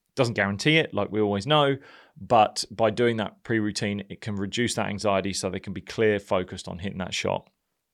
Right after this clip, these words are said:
So think about perhaps what your pre-routine could look like and start to build one. A, a big piece of advice here would be to look on days when something has gone well,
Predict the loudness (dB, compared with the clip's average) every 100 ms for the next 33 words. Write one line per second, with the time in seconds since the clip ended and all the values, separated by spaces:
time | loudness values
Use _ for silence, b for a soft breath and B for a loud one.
0 | _ _ -18 -18 B B 6 8 8 4
1 | -2 4 6 6 2 -8 -2 -2 0 -2
2 | -4 -2 2 2 0 -14 -4 0 2 0
3 | -2 -2 0 -2 -4 -4 -4 -4 -4 -4
4 | -4 -6 -8 -14 _ -8 -4 -4 -4 -2
5 | 0 2 0 -8 _ _ _ _ _ -4
6 | -4 _ _ -6 2 6 6 6 -8 _
7 | B B B B B B B _ _ _
8 | 0 0 2 4 6 6 6 4 2 0
9 | -10 _ -4 2 0 2 2 2 2 0
10 | -4 0 2 4 0 -2 -2 -2 -4 -10
11 | _ _ _ _ _ _ -6 -2 0 0
12 | -2 -4 -4 -2 0 4 4 2